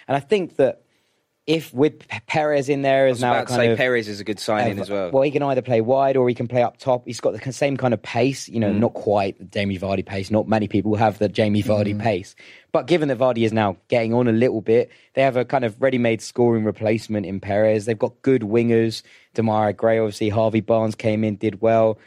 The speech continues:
Speaker 1: I really like Brendan Rodgers. I really, really like him. I think he's a
Speaker 2: Interesting.
Speaker 1: brilliant manager.
Speaker 3: Do you
Speaker 2: Yeah.
Speaker 3: think he'll play Gray more, though?
Speaker 1: I think he will, yeah.
Speaker 3: Sometimes I'm shocked that he doesn't get enough minutes.
Speaker 1: Yeah, no, I
Speaker 3: I
Speaker 1: think
Speaker 3: really
Speaker 1: the, the
Speaker 3: like
Speaker 1: thing is
Speaker 3: him.
Speaker 1: that Albrighton's basically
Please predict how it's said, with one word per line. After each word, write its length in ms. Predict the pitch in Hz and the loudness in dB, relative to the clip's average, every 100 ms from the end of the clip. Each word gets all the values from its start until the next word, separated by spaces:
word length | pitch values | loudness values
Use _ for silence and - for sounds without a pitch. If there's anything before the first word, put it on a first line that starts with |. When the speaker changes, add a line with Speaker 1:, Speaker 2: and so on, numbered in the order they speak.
| _ _ - | _ _ -12
Speaker 1:
I 20 | |
really 320 | 123 131 123 107 | -2 0 2 0
like 160 | 95 | -2
Brendan 300 | 107 98 98 | -4 -4 -4
Rodgers. 420 | 98 98 95 90 - | -6 -8 -10 -14 -14
I 40 | |
really, 440 | 98 113 110 110 | -2 0 2 0
really 460 | 104 98 113 110 104 | 0 2 2 2 2
like 300 | 104 104 101 | 2 0 0
him. 180 | 101 98 | -2 -2
I 60 | 104 | -4
think 160 | 147 | -2
he's 80 | 165 | 0
a 60 | 120 | -2
Speaker 2:
Interesting. 200 | - 117 | -2 0
Speaker 1:
brilliant 320 | 113 107 95 | 2 2 0
manager. 320 | 104 101 - | -4 -4 -2
Speaker 3:
Do 40 | 160 | 0
you 60 | |
Speaker 2:
Yeah. 60 | 185 | 2
Speaker 3:
think 100 | 233 | 2
he'll 120 | 226 | 2
play 240 | 214 247 226 | 2 0 0
Gray 260 | 143 131 | 2 2
more, 300 | 135 156 165 | 2 2 0
though? 180 | 120 98 95 _ | -2 -8 -14 _
Speaker 1:
I 60 | 107 | -8
think 140 | 104 | -6
he 80 | 101 | -4
will, 60 | 135 | -2
yeah. 40 | |
Speaker 3:
Sometimes 300 | 202 247 208 | 0 2 2
I'm 120 | 147 | 2
shocked 260 | 131 - 143 | 0 0 0
that 60 | 139 | 0
he 40 | |
doesn't 260 | 131 131 127 | 0 -2 -2
get 100 | 127 | -2
enough 240 | 127 113 | -4 -4
minutes. 460 | 156 151 - - - | -4 -4 -6 -18 0
Speaker 1:
Yeah, 240 | 143 151 | 2 4
no, 120 | 147 151 | 2 2
I 80 | 156 | 0
Speaker 3:
I 20 | |
Speaker 1:
think 240 | 175 208 | 0 2
Speaker 3:
really 140 | 208 165 | 4 4
Speaker 1:
the, 80 | |
the 60 | 143 | 2
Speaker 3:
like 60 | 170 | 2
Speaker 1:
thing 80 | 226 | 2
is 80 | 135 | 2
Speaker 3:
him. 100 | 135 | 2
Speaker 1:
that 60 | |
Albrighton's 540 | 151 131 156 143 113 101 | 0 2 2 0 -2 -2
basically 560 | 123 120 117 113 104 | 0 0 -2 -4 -4